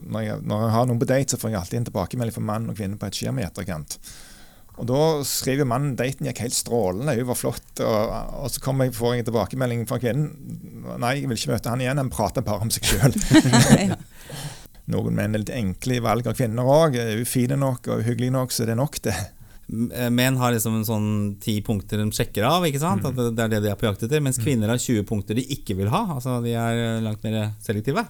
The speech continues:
Speaker 3: Men
Speaker 1: Men
Speaker 3: kan
Speaker 1: det er en ting kvinner sier til oss når de er til samtale, og det går igjen og igjen og igjen hos alle kvinner. Det viktigste en mann, han er trygg på seg selv.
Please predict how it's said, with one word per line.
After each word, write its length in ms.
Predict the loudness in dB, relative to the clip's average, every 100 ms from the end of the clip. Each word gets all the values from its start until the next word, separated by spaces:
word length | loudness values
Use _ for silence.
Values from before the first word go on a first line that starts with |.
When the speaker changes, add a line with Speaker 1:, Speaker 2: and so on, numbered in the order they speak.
| -8
Speaker 3:
Men 240 | -4 0
Speaker 1:
Men 100 | 0
Speaker 3:
kan 160 | 0 -6
Speaker 1:
det 180 | -4 0
er 80 | 4
en 160 | 4
ting 340 | 4 2 2 0
kvinner 380 | 0 0 -2 -2
sier 180 | -2
til 140 | 0 -2
oss 160 | -4 -4
når 100 | -2
de 80 | -2
er 80 | -4
til 40 |
samtale, 500 | -6 -6 -4 -4 -2
og 80 | -2
det 140 | 0
går 200 | 2 2 0 -20 -2
igjen 300 | 0 2 0 0
og 100 | 0
igjen 240 | 0 0 -2
og 80 | -2
igjen 160 | 0 -2
hos 180 | -4 -4
alle 280 | -4 -2 -4
kvinner. 360 | -4 -4 -4 -6 -10 -20 -20 -20 -20 -20 -20 -4
Det 80 | 2
viktigste 520 | 2 0 0 2 2
en 60 | 2
mann, 340 | 4 4 2 -4 -12 -20 -20 -20 -20 -20 -12 -6
han 120 | -4
er 40 |
trygg 400 | -2 0 0 0
på 120 | -4 -6
seg 160 | -6
selv. 260 | -6 -8 -8